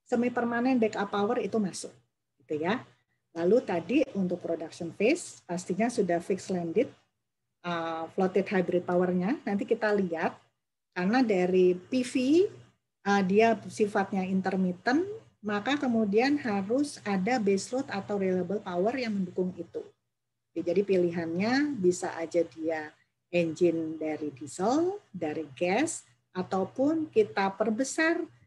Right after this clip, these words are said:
sizing dari P V-nya untuk masuk ke baterai. Lalu pertanyaan berikutnya, long term solution-nya dan benefit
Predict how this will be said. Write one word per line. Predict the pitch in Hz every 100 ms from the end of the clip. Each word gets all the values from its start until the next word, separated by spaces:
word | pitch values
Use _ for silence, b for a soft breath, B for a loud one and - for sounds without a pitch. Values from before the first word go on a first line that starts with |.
| _
sizing | - 226 202 185 196
dari | 185 180 180
P | 190
V-nya | 180 185 175 214 277 277
untuk | 190 226
masuk | 196 175 190 -
ke |
baterai. | 156 139 - - - _ _ _ _ _ _ _ _ _ _ -
Lalu | 196 196 262 359 359 - -
pertanyaan | 285 - 294 294 254 277
berikutnya, | 254 247 240 247 302 381 359
long | 262 254
term | 269 247
solution-nya | - 254 233 226 - 233 240 311 403 403 - -
dan | - 208 214
benefit | 220 220 226 240